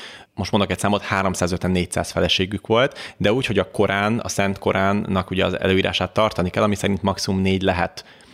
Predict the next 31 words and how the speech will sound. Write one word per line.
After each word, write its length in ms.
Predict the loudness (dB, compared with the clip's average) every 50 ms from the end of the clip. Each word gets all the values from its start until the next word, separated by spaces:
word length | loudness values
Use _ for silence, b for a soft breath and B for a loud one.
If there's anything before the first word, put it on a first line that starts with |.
| B B B
Ezért 280 | B 0 2 2 2 0
ezek 260 | 0 -2 0 -2 -2
a 40 | -2
feleségek 600 | -2 0 0 0 2 0 0 0 0 -2 -4 -4 0
pontosan 400 | 2 2 2 2 2 2 2 2
így 120 | 2 2
működtek, 380 | 2 2 2 2 2 2 2 2
ez 120 | 2 2
részletesen 500 | 4 2 2 2 -2 -6 -6 -4 -4 -2
le 60 | -2
van 120 | -2 -2 -2
írva 200 | -2 -2 -2 -2
a 40 | 0
történelemkönyvekben, 840 | 0 0 0 0 -2 -4 -4 -4 -4 -4 -2 -2 -2 -2 0 0
hogy 180 | 0 0 0 -2 0
ugye 200 | 0 2 2 2
nekik 260 | 2 2 0 0 0
egy 100 | 0 0
dinasztia 360 | 2 2 0 0 0 -2 -2 -2
alapítás 360 | -2 -2 -2 -4 -6 -4 -2
volt 180 | -2 -2 -2
a 60 | -2 -2
cél, 300 | -2 0 0 2 0 0
tehát 180 | 0 -2 -2 -2
hogy 120 | -2 0
nagyon 320 | 2 4 4 4 4 2
sok, 200 | 2 2 0 0
nagyon 220 | 0 -2 -2 0 0
egészséges 460 | -2 -2 -2 -2 -2 -2 -2 -4 -6
utód 260 | -4 -2 -2 0 0
legyen, 360 | 0 0 2 2 0 0 -2